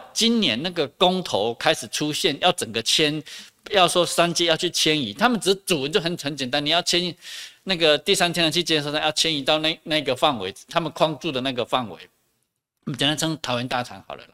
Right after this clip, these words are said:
齁。但是他们，我们从理由书里面我们看不到，他们有没有意识到说，那只说要迁，第一个可以迁到哪里？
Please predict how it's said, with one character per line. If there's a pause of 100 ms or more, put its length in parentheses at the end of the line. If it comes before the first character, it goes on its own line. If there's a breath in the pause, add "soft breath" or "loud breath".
齁。 (460 loud breath)
但
是 (240)
他
们， (320)
我
们
从
理
由
书
里
面
我
们
看
不
到，
他
们
有
没
有
意
识
到
说，
那 (340 loud breath)
只
说
要
迁，
第
一
个
可
以
迁
到
哪
里？